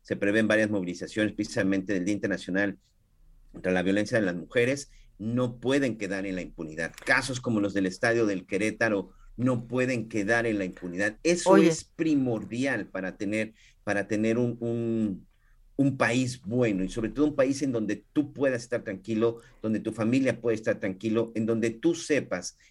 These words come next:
Speaker 1: que si eres víctima de un delito, que no va a quedar en la impunidad y que va a haber una autoridad que te responda. Creo que eso es en donde nos están fallando. Atención, todos los niveles de gobierno,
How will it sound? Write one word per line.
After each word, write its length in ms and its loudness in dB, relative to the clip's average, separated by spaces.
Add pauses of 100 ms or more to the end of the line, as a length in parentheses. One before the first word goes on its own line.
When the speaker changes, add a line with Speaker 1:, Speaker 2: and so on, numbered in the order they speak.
(120)
Speaker 1:
que 140 -2
si 600 0
eres 480 2 (240)
víctima 560 2
de 120 2
un 160 2
delito, 420 -2
que 120 -4
no 120 2
va 100 0
a 60 -10
quedar 220 0
en 100 -2
la 60 0
impunidad 480 -2
y 100 0
que 120 -4
va 80 2
a 20 4
haber 120 2
una 120 0
autoridad 420 -4
que 100 -10
te 100 -4
responda. 540 -6
Creo 240 4
que 80 2
eso 260 4
es 260 2 (280)
en 140 4
donde 220 4
nos 160 -4
están 320 -4
fallando. 640 2
Atención, 640 -2 (300)
todos 480 8
los 180 -2
niveles 520 0
de 140 -2
gobierno, 600 -2